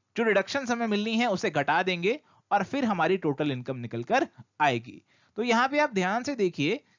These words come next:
कि आपकी ग्रॉस टोटल इनकम जो है वो अलग है और आपकी जो टोटल इनकम है वो अलग है। इनका फर्क आपको पता होना चाहिए कि अगर कोई टोटल इनकम की बात कर रहा है वो डिडक्शंस घटाने के बाद है, but अगर कोई ग्रॉस टोटल इनकम की बात कर रहा है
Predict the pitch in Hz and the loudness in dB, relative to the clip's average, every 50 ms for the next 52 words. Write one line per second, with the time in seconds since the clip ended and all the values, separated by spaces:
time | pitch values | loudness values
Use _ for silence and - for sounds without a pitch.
0 | _ _ - 233 233 226 220 - 330 294 196 160 170 185 190 220 269 269 262 214 | _ _ 0 2 2 2 2 0 -4 -6 -4 -2 0 2 4 4 2 2 0 -4
1 | 190 - 196 190 - 233 220 196 190 185 185 214 220 220 214 208 214 202 202 226 | -2 -2 -2 0 0 0 0 0 -2 -2 -2 -4 -4 -2 -2 -2 0 0 0 0
2 | 269 - _ _ _ - 151 180 254 - - - 147 139 151 185 226 196 190 180 | -2 -8 _ _ _ -12 -6 -4 -4 -4 -2 0 0 2 2 2 2 2 0 2
3 | 156 165 202 269 320 - _ _ _ - _ _ _ _ 208 214 262 294 294 262 | 2 2 0 0 -4 -8 _ _ _ -20 _ _ _ _ 2 4 4 6 4 4
4 | 226 220 220 - _ 254 254 226 294 277 220 220 196 190 180 233 214 196 175 160 | 4 2 2 0 _ -6 -4 -4 -4 -4 0 0 0 0 2 0 0 0 0 -2
5 | 156 160 151 147 147 165 240 302 - - _ _ - 156 165 226 - 143 151 139 | -2 -4 -4 -2 -2 0 0 -2 -4 -8 _ _ -10 -6 -4 -2 0 2 2 2
6 | 117 110 113 - 117 107 - - _ _ _ _ _ _ - 233 247 262 254 - | 2 -2 -4 -4 -8 -8 -8 -12 _ _ _ _ _ _ 0 0 0 0 0 2
7 | 302 294 - - 202 190 202 190 - 170 147 - - - 175 151 - 131 - - | 2 2 2 2 0 2 2 0 2 0 0 0 0 -2 -4 -2 -2 -2 -2 -2
8 | 135 131 123 120 143 190 262 311 - _ _ _ _ - 156 139 135 131 127 - | -2 -2 -2 -2 -2 -2 -2 -2 -4 _ _ _ _ -2 0 2 2 0 0 0
9 | 147 147 165 160 - 190 170 160 139 - 175 190 196 190 190 208 208 202 202 214 | 0 0 0 -2 -2 -4 -4 -2 -2 -2 -2 -2 -2 -4 -4 -4 -4 -4 -4 -2
10 | 196 185 170 170 - - 185 190 208 254 320 339 - _ _ _ _ _ 208 208 | 0 2 2 0 0 -2 -2 0 0 -2 -2 -4 -10 _ _ _ _ _ 0 2
11 | 185 196 180 - 254 269 233 185 175 160 156 156 151 165 185 202 185 196 165 131 | 2 2 0 -2 -8 -10 -6 -2 -2 0 0 0 0 0 -2 -2 -2 -2 0 0
12 | 135 147 180 190 185 190 185 240 349 339 - _ _ _ _ _ 156 160 240 262 | 0 0 0 0 0 0 0 0 -2 -4 -6 _ _ _ _ _ -2 -2 0 0
13 | - - 170 185 185 185 247 269 269 - 226 262 269 196 156 170 175 214 247 - | 0 0 0 -2 0 2 2 0 2 0 -2 -2 -2 -2 0 2 2 2 2 0
14 | 240 214 202 214 208 202 190 190 180 202 196 185 196 175 160 151 151 160 - - | -2 -4 -2 -2 -2 -2 -2 -2 -4 -4 -4 -2 -2 0 2 2 0 0 -2 -4
15 | 180 165 170 196 254 320 | -4 -2 0 2 2 0